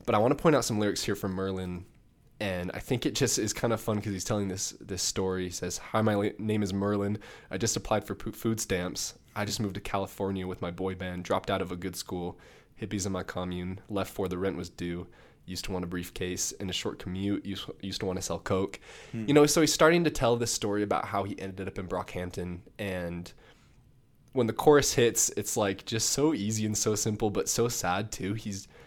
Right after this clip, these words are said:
Speaker 1: like, they're just singing, like, "I just wanna be better. I just want friends, but,
Speaker 2: Mm-hmm.
Speaker 1: like, I don't want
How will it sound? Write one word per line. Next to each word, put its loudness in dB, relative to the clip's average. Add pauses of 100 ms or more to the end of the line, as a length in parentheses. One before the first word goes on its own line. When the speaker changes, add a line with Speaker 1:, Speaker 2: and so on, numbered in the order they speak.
(120)
Speaker 1:
like, -2
they're 2
just 0
singing, 0 (360)
like, -10
"I -2
just -4
wanna 6
be 4
better. 0 (100)
I -6
just -4
want 0
friends, -2
but, 0
Speaker 2:
Mm-hmm. 0
Speaker 1:
like, -4
I -8
don't 2
want 4